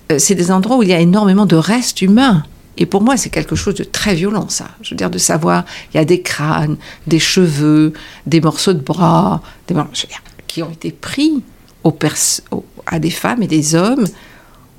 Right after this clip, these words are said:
sur le continent africain, les continents des Amériques et en Asie. C'est une violence. Je veux dire, c'est, c'est, c'est,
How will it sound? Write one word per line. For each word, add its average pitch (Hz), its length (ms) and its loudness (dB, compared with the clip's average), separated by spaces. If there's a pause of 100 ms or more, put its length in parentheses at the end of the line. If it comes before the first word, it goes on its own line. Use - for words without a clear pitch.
(140)
sur - 240 0
le 185 100 2
continent 160 420 -2
africain, 160 800 -4 (400)
les 185 160 2
continents 160 540 0
des 147 180 -2
Amériques 156 760 -4
et 156 120 0
en 156 140 0
Asie. 185 280 -2 (240)
C'est - 240 -8
une 160 140 -2
violence. 247 560 -2
Je - 60 -8
veux - 40 -8
dire, 143 120 -8
c'est, - 200 -8 (400)
c'est, - 200 -4
c'est, 143 260 -4